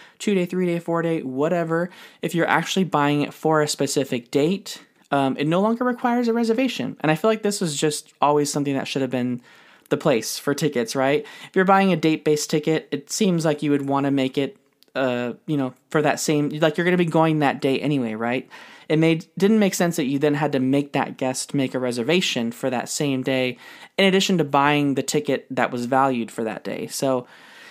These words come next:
it was a little confusing for some, and it made, I guess, a little bit of a barrier of entry for guests that maybe were used to how things were and then now had this new version of it. And it was probably a, a point of contention for a lot of guests, uh, and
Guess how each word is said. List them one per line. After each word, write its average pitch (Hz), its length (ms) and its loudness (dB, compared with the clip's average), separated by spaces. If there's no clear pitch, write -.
it 285 80 0
was 277 140 2
a 311 40 0
little 302 160 4
confusing 233 480 2
for 226 140 2
some, 165 300 4
and 160 100 4
it 120 80 0
made, 160 400 0
I 143 100 0
guess, 196 200 2
a 170 40 2
little 160 180 2
bit 160 100 2
of 147 80 -2
a 143 60 -2
barrier 143 460 0
of 135 100 -4
entry 131 320 -2
for 156 140 -4
guests 139 300 -2
that 127 140 0
maybe 135 260 -2
were 127 140 -4
used 190 320 -2
to 208 120 2
how 165 160 0
things 156 300 -4
were 147 380 0
and 139 180 -6
then 135 160 0
now 139 240 0
had 131 180 -4
this 123 200 -6
new 135 180 -2
version 135 300 -2
of 127 140 -2
it. 131 180 -2
And 139 180 2
it 127 80 0
was 131 120 -2
probably 156 520 2
a, 131 160 0
a 123 180 0
point 147 360 -2
of - 100 -4
contention 131 600 -4
for 131 140 -2
a 123 60 4
lot 123 240 0
of 120 100 -4
guests, 123 440 -4
uh, 123 260 0
and 123 340 -4